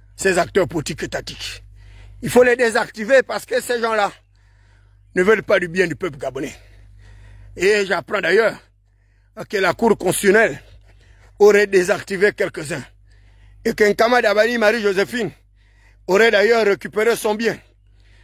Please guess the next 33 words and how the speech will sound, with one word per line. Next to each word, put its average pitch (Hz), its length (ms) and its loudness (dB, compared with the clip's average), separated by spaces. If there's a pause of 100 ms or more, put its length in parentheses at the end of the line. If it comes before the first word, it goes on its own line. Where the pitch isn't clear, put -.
(200)
son 214 200 0
parti 190 460 0 (300)
politique, - 580 0 (640)
qui 233 120 2
est 220 100 6
son 202 180 2
patrimoine. 196 560 2
Et 185 120 0
d'ailleurs, 247 320 4
je 220 100 -2
le 233 140 2
leur 226 180 -2
disais, 208 320 -6 (720)
que - 100 0
le 196 140 4
P 233 180 4
D 208 160 2
G, 208 180 -2 (680)
c'est - 160 -12
le 180 100 -6
parti 202 380 -2
de 180 60 4
Nkama 196 340 2
Dabani 175 300 0
Marie-Joséphine. 165 760 -2 (640)
Laissez 180 360 2
la 190 120 2
pauvre 220 200 2
maman 185 260 0
avec 180 260 0
son 202 160 0
parti 175 280 -6
politique. 156 560 -10